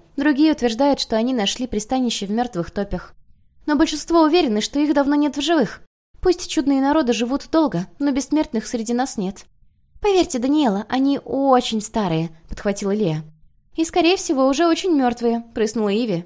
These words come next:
но посерьезнее добавила. "Вообще у них много имен. Изгнанницы, шептуньи, вестницы мрака". "Шептуньи?" зацепилась за слово. В голове воскресли воспоминания, туманный лес и голоса, окружающие вокруг меня.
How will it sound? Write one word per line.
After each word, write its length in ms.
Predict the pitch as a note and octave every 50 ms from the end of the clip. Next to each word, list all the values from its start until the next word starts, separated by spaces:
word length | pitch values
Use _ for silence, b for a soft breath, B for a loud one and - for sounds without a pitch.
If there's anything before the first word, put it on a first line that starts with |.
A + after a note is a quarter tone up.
| -
но 100 | - A3
посерьезнее 480 | G#3 A3 G#3 - G#3 G3 G3 G3 G3+ F#3+
добавила. 540 | F#3+ G#3+ G#3 F#3 E3 D#3+ D#3+ D#3+ E3+ F3 - - -
"Вообще 300 | - - - - - C#4+
у 40 | B3
них 200 | A3 G#3+ G#3+ -
много 300 | A#3 A3 G3 E3 E3 E3+
имен. 240 | E3+ E3 E3 E3 E3 B B B B B
Изгнанницы, 580 | B3 A3 A3 A#3 B3 C4 B3 G#3 F3+ - G3+
шептуньи, 640 | F#3+ - A#3 A3+ - - C4 C4 A3+ F3 E3+ F3 - - _ -
вестницы 420 | A#3 B3 A#3+ - B3+ A#3+ - C#4
мрака". 400 | B3+ A3+ E3+ E3 - - F3 F3 b b b b b b b b b
"Шептуньи?" 680 | - - A#3+ - - - E3 E3+ F#3+ G#3+ A#3+ C4 C#4 _ -
зацепилась 520 | A3 G#3 G3+ - G#3+ - A3 G#3 G3+ G3
за 140 | F3+ G3 G3
слово. 400 | G3 - A3 G3 F#3 F#3 F3+ F#3 - _ _ _ _ _ _ _ _ -
В 80 | - F#3+
голове 280 | F#3 G3 G3 G#3 C4+ D4+
воскресли 460 | D#4 - - - A3 B3 A#3+ - B3
воспоминания, 680 | A#3 A#3 - - A#3 B3+ B3 A3 E3+ D#3+ D#3+ D#3 D3+ D#3 B B B B B
туманный 440 | - A3+ A3 G3+ F#3+ F#3 F3+ F3+ F3+
лес 380 | E3+ F3+ A3+ - - - - _ -
и 80 | B3 A#3
голоса, 380 | G#3 A3 F#3+ F3+ F3+ - G3+
окружающие 640 | G3+ - A#3+ A#3+ G3+ F3+ E3+ F3+ F3 - - A3+ A3+
вокруг 400 | G#3 G#3 G3+ - - E3+ - -
меня. 360 | G3+ G3+ G#3 F#3 D#3 D3 C#3+